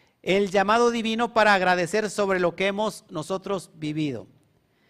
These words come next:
En nuestro cuerpo, ¿qué representa Gesed? Porque Gesed representa también en nuestro cuerpo la mano derecha. ¿Pero qué crees? También representa el hígado.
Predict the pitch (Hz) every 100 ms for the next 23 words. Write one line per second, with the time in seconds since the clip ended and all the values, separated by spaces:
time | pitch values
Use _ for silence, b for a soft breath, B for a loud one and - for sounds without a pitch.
0 | _ _ _ _ _ _ _ _ - 165
1 | 202 220 226 220 - 262 302 285 240 247
2 | 254 262 226 196 233 220 226 - 247 -
3 | 160 - _ _ _ _ _ _ 131 -
4 | _ _ - 233 240 262 233 - 185 -
5 | 233 220 226 233 - _ - 175 190 233
6 | 233 185 170 165 208 220 190 185 202 208
7 | 214 226 247 208 113 - _ _ _ _
8 | _ _ _ _ _ _ _ _ _ _
9 | b b 165 170 202 208 196 - - -
10 | b b b b b b 156 175 214 226
11 | 208 170 202 202 196 202 208 220 196 165
12 | 135